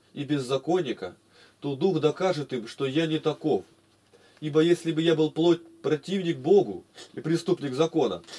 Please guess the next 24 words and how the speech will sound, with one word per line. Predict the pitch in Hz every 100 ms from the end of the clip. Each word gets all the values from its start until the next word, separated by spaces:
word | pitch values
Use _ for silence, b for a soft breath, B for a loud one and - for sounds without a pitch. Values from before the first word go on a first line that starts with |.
| B -
я | 113 151
не | 185
удостоился | 196 180 185 175 208 202 175
бы | 156
чести | - 185 165 - -
у | 131
Бога | 120 196 139
и | 123
у | 139
законодателя, | 131 147 151 165 147 101 90 87 - B B B B
и | 139
притом | 147 156 - 196
чести | 147 190 185 -
не | 139 139
временной, | 147 196 160 131 117
но | 135
вечной. | 135 156 - 92 82 - _ _ _ B B B -
Ибо | 151 147 143
слова | 151 147 196 180 - b b b b b
"и | 127
уже | 139 151 139 156
не | 143
увидите | 139 190 180 165 139
меня" | 123 101